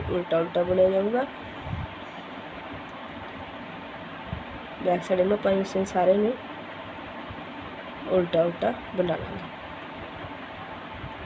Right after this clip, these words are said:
ਜੇਕਰ ਸਾਡੇ ਚੈਨਲ 'ਤੇ ਨਵੇਂ ਆਏ ਹੋ, ਚੈਨਲ ਨੂੰ ਸਬਸਕ੍ਰਾਈਬ ਜ਼ਰੂਰ ਕਰੋ, ਲਾਈਕ, ਕਮੈਂਟ, ਸ਼ੇਅਰ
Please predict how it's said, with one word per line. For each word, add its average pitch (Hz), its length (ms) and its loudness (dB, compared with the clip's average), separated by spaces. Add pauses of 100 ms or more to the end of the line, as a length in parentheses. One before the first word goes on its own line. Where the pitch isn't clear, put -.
(2000)
ਜੇਕਰ 208 220 8
ਸਾਡੇ 208 320 10
ਚੈਨਲ 202 300 10
'ਤੇ 208 120 8
ਨਵੇਂ 185 340 8
ਆਏ 185 160 12
ਹੋ, 202 60 6
ਚੈਨਲ 202 280 6
ਨੂੰ 202 140 6
ਸਬਸਕ੍ਰਾਈਬ 185 640 4
ਜ਼ਰੂਰ 175 380 0
ਕਰੋ, 208 220 10
ਲਾਈਕ, 180 360 8
ਕਮੈਂਟ, 185 280 6
ਸ਼ੇਅਰ 190 380 8